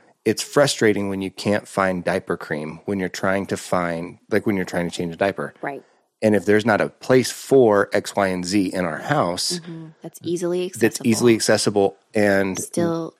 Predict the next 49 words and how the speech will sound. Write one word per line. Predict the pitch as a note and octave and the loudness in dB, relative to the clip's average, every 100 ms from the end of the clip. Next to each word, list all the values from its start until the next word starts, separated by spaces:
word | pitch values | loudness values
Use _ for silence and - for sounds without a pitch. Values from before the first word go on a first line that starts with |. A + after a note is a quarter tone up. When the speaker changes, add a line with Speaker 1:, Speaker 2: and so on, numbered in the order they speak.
| _ - | _ -20
Speaker 1:
and | - A2+ A2+ | -2 2 6
we're | A#2 | 6
Speaker 2:
aesthetically | A#2+ | 4
Speaker 1:
not | A2+ G#2 | 2 2
running | G2+ G#2+ G#2+ G#2 | 2 4 4 0
Speaker 2:
pleasant. | G2 | -2
Speaker 1:
through, | - G#2 | 0 2
like, | F#2+ F2+ F2+ - - _ _ _ | 2 0 0 -4 -20 _ _ _
yeah, | D3+ D#3+ F2 | 4 6 6
and | A2+ | 6
th-, | C3+ | 4
we're | C#3 B2+ | 4 4
not | B2 | 4
running | G#2+ A2 G#2+ | 4 4 2
through | G2+ G#2+ G2+ | 0 0 2
this | G2 F2 | 2 0
cluttered | - - - A2 G#2+ G#2+ G2+ F2 | -4 -10 -2 4 4 6 4 2
mess | G2 G2+ G#2+ | 0 0 0
of | F#2+ E2+ | -2 -2
stuff | - F2+ - | -2 -2 -2
trying | - G2+ G#2 G2+ | 0 2 2 0
to | G2 | -4
find | - F#2 F#2+ F#2 F2+ E2+ - | -2 -2 0 -2 -4 -8 -16
this | F#2+ G2 - - | -6 -4 -4 -2
item. | F#2+ F#2+ E2 D2+ F2+ _ | 0 0 -2 -6 -10 _
Speaker 2:
Mm-hmm. | G3 F3 F3 D#3+ E3 - | -14 -14 -18 -20 -20 -6
Speaker 1:
If | G#2 | -2
we | G#2+ | 0
know | G2 G2 A2 G#2+ G2+ - - | 2 4 6 6 2 -2 0
this | A#2+ | 2
has | - C3 | 2 0
a | |
place | C3+ A#2 A2 - | 0 2 2 0
and | F2+ F#2+ | -2 0
this | G2 - | 0 0
is | G2 | 0
where | F#2 F2+ | 0 0
it | - | 2
goes, | G2+ F#2+ F#2+ F#2 - - - _ _ _ - | 4 6 4 0 -6 -12 -20 _ _ _ -2
then | A2+ | 2
I | A#2 | 4
know | G2+ G#2 G2+ G2 F#2 | 4 4 4 2 0
this | - F#2+ | -4 -2
is | F#2+ | -2
where | F#2+ | 0
I | F2 | 0
look | F2 F#2 | 0 -4
for | - - | -6 -6
it. | - | -6